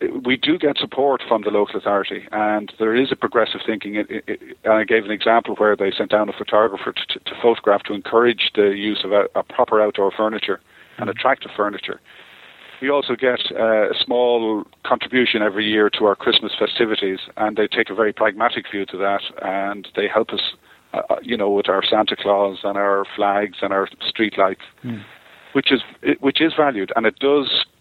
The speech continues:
Speaker 1: it does create a, a kind of a brand for Glassstool, and, and for that I, I'm eternally grateful. Now, over the years, th-, the use of, of rates has always been, uh, an amazement for me.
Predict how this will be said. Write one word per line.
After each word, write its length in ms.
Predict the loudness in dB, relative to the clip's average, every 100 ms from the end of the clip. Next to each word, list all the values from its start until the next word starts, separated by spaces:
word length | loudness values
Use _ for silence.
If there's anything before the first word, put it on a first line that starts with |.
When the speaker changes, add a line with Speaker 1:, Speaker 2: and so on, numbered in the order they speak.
| -10
Speaker 1:
it 140 | -6
does 300 | 0 0 0 -4
create 520 | -2 2 2 0 0
a, 280 | 0 0 -2
a 60 |
kind 240 | -2 -4 -2
of 60 |
a 60 | -4
brand 400 | 0 2 0 -2
for 120 | -4
Glassstool, 640 | 0 0 0 0 0 0 -2
and, 160 | -4 -2
and 160 | -2
for 160 | -2 0
that 200 | 2 0 -2
I, 240 | -8 -6
I'm 100 | -6
eternally 440 | -4 0 0 0 -2
grateful. 440 | 2 2 0 -8 -12 -20 -20 -20 -14 0
Now, 300 | 2 2 0 _ _ _ 0
over 200 | 0 0
the 120 | -2
years, 420 | 2 4 4 2
th-, 140 | -6 -10
the 80 | -8
use 280 | -2 0 0
of, 120 | -2 -6 -4
of 240 | 0 0 -2 -10
rates 440 | 0 2 2 0 -2
has 160 | -2 2
always 300 | 2 2 0
been, 400 | -2 -4 -10 -12
uh, 360 | -8 -6 -6 -6
an 140 | -6
amazement 460 | -2 0 0 -2 -8 -8
for 80 |
me. 320 | -6 -4 -6